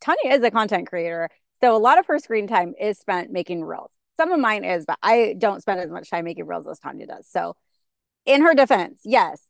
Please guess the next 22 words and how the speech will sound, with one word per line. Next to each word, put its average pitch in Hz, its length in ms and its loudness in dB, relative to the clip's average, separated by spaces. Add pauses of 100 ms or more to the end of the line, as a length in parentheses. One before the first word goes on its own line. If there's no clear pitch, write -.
she 302 160 -6
probably 320 220 4
does 277 160 2
have 233 120 2
a 220 60 2
high 294 580 0 (760)
hour 277 280 2
count, 196 480 -4 (240)
but 240 400 4
a 226 80 2
lot 262 200 4
of 302 80 0
it 233 120 0
is 202 240 -2 (240)
content 254 340 -4
creation. 170 640 -12
So 175 340 -4 (500)
she 392 120 -4
gets 277 140 0
a 285 40 -12
pass. - 1200 -8
<laughs> - 20 -10